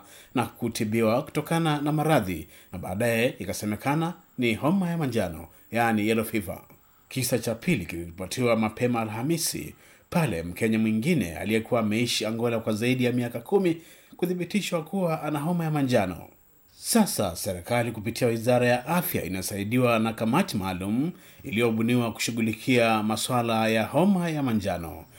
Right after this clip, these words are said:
Kamati hiyo pia ilikuwa ikihusika na kushughulikia maambukizi ya Ebola,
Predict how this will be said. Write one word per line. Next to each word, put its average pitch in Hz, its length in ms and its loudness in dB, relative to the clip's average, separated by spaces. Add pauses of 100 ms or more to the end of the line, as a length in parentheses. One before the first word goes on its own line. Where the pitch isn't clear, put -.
(220)
Kamati 156 380 2
hiyo 190 160 6
pia 175 200 0
ilikuwa 151 380 2
ikihusika 143 840 0 (160)
na 104 120 2
kushughulikia 104 680 2
maambukizi 113 580 2
ya 123 220 -2
Ebola, 92 500 -2